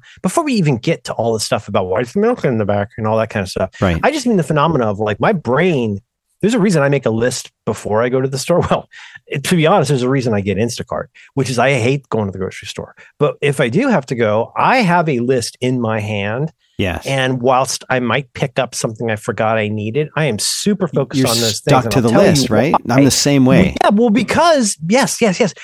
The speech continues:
Speaker 1: Because I, I, I, again, forgive me for quoting myself again, but, like, this is why you put toilet paper on a list before you go to the store.
Speaker 2: Right.
Speaker 1: Toilet paper goes on the list when you're sitting on the can.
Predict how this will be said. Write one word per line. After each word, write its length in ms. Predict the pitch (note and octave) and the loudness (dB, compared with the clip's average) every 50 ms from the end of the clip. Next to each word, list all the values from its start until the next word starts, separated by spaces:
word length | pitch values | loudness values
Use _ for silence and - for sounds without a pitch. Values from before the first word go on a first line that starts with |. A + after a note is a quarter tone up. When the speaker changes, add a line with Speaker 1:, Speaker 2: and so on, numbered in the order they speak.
| - - - | -18 -6 -6
Speaker 1:
Because 560 | - - - - - C#4 C#4 B3+ A#3 F#3 - - - _ _ _ _ _ - | -6 -4 -2 0 2 4 4 4 2 0 -4 -10 -18 _ _ _ _ _ 0
I, 460 | E3+ G3 G3+ A3 A3 G#3+ G#3+ G#3+ - - _ _ _ _ _ _ _ _ _ _ _ - | 0 2 2 2 2 0 -2 -4 -6 -10 _ _ _ _ _ _ _ _ _ _ _ -4
I, 140 | F3 E3 - - | -4 -4 -2 -2
I, 60 | - | -2
again, 320 | E3 D#3+ D3 - - - - | -2 -2 -4 -4 -6 -6 -6
forgive 280 | - - C3+ C3 C#3+ C3+ | -6 -6 -4 -4 -2 -2
me 100 | C#3 A#2 | -2 -4
for 160 | - - G#2 | -4 -8 -6
quoting 240 | - B2+ B2 A2+ A2+ | -4 -4 -2 -2 -4
myself 320 | G2+ G2 - B2 G#2 - | -4 -2 -2 -4 -4 -4
again, 300 | A2+ G#2 - A#3 A3 F3 | -4 -2 0 2 2 2
but, 160 | B2+ C3+ B2 B2+ | 0 -2 -2 0
like, 220 | B2 A#2 A2+ - - - - _ | -2 -2 -2 -4 -12 -20 -8 _
this 160 | - D#3 D#3+ A#3+ | -2 -2 0 0
is 100 | A#3 F#3+ | 0 0
why 180 | F#3+ F3+ F#3 F3 | 2 2 2 2
you 200 | E3+ E3 E3+ D#3 | 2 0 0 -2
put 200 | - - D#3 - | -2 -4 -6 -4
toilet 300 | - C#3 C#3 C3+ C3 - | -4 -2 -2 -2 -2 -2
paper 320 | C#3+ B2+ A#2+ - B2 A#2+ | -4 -4 -4 -4 -4 -4
on 60 | A#2 | -2
a 80 | A2+ A2+ | -2 -2
list 320 | G#2+ G#2 A2+ A2 - - _ | -2 -2 -4 -4 -4 -6 _
before 320 | A#2+ A2+ - - A2+ G#2 | -8 -8 -6 -4 -4 -4
you 120 | G#2 G#2 G#2 | -2 -4 -4
go 100 | - F#2 | -4 -6
to 60 | F#2+ | -6
the 160 | F#2 - - - | -6 -8 -10 -10
store. 340 | - - D3+ B2 F2+ E2 - - - - - _ | -4 -2 -2 -2 -2 -4 -8 -14 -20 -20 -8 _
Speaker 2:
Right. 80 | E3 D#3+ | 2 2
Speaker 1:
Toilet 220 | G3+ C#4 E4+ C#4 | 4 2 2 0
paper 180 | - A3 G3+ F3 | 0 0 -2 -2
goes 320 | A2+ - C#3+ D3+ E3+ D#3 | 0 0 0 2 2 2
on 140 | D#3 C#3 B2+ | 2 2 2
the 60 | A#2 | 0
list 280 | G#2+ A#2 B2+ A#2+ - - | 0 0 -2 -2 -4 -4
when 80 | G#2+ G2 | -4 -4
you're 80 | F#2+ | -4
sitting 300 | - - - B2+ A2+ G2+ | -6 -6 -4 -4 -2 -2
on 100 | G2 F2+ | -4 -4
the 80 | D#2 - | -6 -8
can. 320 | - - B2 A2 F2 - | -6 -6 -4 -4 -6 -8